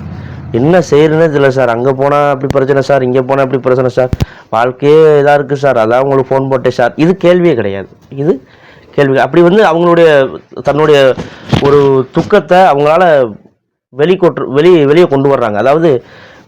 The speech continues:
யார்கிட்ட சொல்றதுன்னு தெரியாம ஒரு, ஒரு ஜோதிடர் அணுகும்போது அவங்களா அப்படி சொல்றாங்க. But அது கேள்வி இல்லை அப்படிங்கிறத முதல்ல தெரிஞ்சுக்கிடணும். அவங்களுடைய மனவேதனையை சொல்றாங்க, அவ்வளவுதான். அது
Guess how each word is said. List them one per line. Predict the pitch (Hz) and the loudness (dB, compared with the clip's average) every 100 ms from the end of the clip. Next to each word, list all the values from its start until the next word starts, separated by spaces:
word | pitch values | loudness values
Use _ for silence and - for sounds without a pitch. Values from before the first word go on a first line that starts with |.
| _ - | _ -4
யார்கிட்ட | 131 160 180 175 | -2 0 -2 -2
சொல்றதுன்னு | 156 170 175 156 | 0 2 0 0
தெரியாம | 135 139 123 107 120 165 _ _ - - _ _ _ _ _ _ | 0 0 0 -2 -6 -10 _ _ -20 -20 _ _ _ _ _ _
ஒரு, | - 147 | -2 2
ஒரு | 147 135 | 4 2
ஜோதிடர் | 147 180 180 | 2 2 4
அணுகும்போது | 156 143 147 135 143 196 | 2 2 0 0 2 2
அவங்களா | 175 156 165 185 175 135 110 - - | 2 0 0 2 2 0 -2 -6 -16
அப்படி | 120 131 120 | -8 -4 -2
சொல்றாங்க. | 127 127 135 110 104 - | -2 -2 -2 -4 -6 -4
But | 143 165 | -2 0
அது | 151 147 123 | 0 -2 -2
கேள்வி | 190 226 214 | 0 0 2
இல்லை | 170 135 139 | 0 2 0
அப்படிங்கிறத | 117 117 127 175 | 0 -2 0 0
முதல்ல | 139 120 104 | 0 -2 -2
தெரிஞ்சுக்கிடணும். | 101 98 95 90 - _ - - - | -4 -6 -8 -10 -14 _ -20 -16 -6
அவங்களுடைய | 110 135 135 | -2 0 0
மனவேதனையை | 131 170 160 165 175 170 170 156 | 0 0 2 2 2 0 0 -2
சொல்றாங்க, | 131 123 110 | -4 -4 -4
அவ்வளவுதான். | 107 110 110 113 - | -2 -2 -2 -4 -6
அது | 110 120 117 110 | -2 0 0 -2